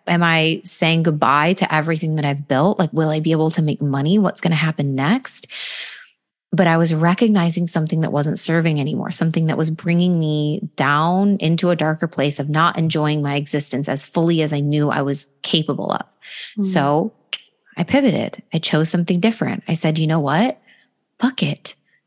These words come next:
Speaker 1: I'm gonna own the fact that I'm really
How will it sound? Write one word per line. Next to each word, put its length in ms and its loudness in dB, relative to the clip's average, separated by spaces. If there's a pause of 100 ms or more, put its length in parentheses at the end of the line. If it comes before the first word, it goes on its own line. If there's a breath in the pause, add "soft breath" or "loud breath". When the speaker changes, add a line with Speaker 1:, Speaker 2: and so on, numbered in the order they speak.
(140)
Speaker 1:
I'm 220 4
gonna 260 2
own 340 4
the 100 -2
fact 540 -6 (360 loud breath)
that 400 2 (100)
I'm 400 2
really 420 2